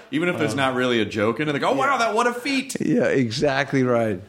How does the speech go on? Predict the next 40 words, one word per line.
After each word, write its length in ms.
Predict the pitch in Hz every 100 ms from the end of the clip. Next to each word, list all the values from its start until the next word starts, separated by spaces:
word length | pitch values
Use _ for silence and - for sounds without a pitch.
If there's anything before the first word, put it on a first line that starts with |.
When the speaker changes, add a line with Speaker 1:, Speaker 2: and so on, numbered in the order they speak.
| -
Speaker 1:
Yeah. 280 | 135 139 131 131
Speaker 2:
No, 160 | 127
you're 240 | 117 113 107
exactly 500 | 101 107 104 104 117
right. 420 | 120 127 127 104
No, 120 | 117
Speaker 1:
I, 80 | 175
Speaker 2:
yeah. 140 | 262 240
Speaker 1:
I 60 | 233
almost 240 | 370 320
kinda 160 | 226 190
think 280 | 196 180 143
that 320 | 139 139 - - - _
maybe, 760 | 131 180 214 156 127 120 123 - - _
so 180 | - 170
let's, 220 | 175 196 180
let's 200 | 190 -
just 120 | -
say 120 | 190
somet-, 480 | 151 160 151 156 135
someday 240 | 160 147
you 100 | 131
go, 120 | 117 110
"You 100 | 123
know, 240 | 151 151 -
I'm 160 | 110 117
ready 220 | 139 147
to 100 | 139
retire." 640 | 120 113 110 95 92 87 - _ _ _ - -
What 260 | 107 147
you 80 | 147
could 160 | 139 107
probably 340 | 131 131 135
do 380 | 123 123 120 113 113 - - -
is 140 | 104
go 160 | 120 120
to 60 |
Netflix 480 | 117 120 123 110 -
and 100 | 107
go, 360 | 104 104 104